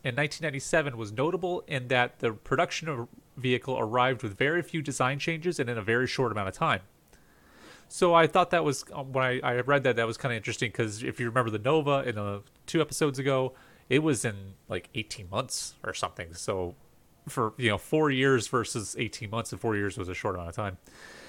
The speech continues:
So this feat was accomplished through the use of inexpensive ceramic body stamping dies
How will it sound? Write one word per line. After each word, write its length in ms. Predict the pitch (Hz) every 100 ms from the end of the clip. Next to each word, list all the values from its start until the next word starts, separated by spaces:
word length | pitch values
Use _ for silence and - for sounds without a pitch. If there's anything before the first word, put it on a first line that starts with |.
| - - - _ _ _
So 400 | - 175 165 160
this 280 | 147 220 -
feat 260 | 208 -
was 180 | 147 143
accomplished 500 | - 139 131 131 -
through 140 | 135
the 100 | 117
use 300 | 110 120 113
of 100 | 117 -
inexpensive 720 | 156 190 - 135 - 135 113
ceramic 800 | - - 117 131 156 151 143 - - -
body 320 | 135 160 160
stamping 560 | - - 165 - 104
dies 500 | 90 90 90 98 -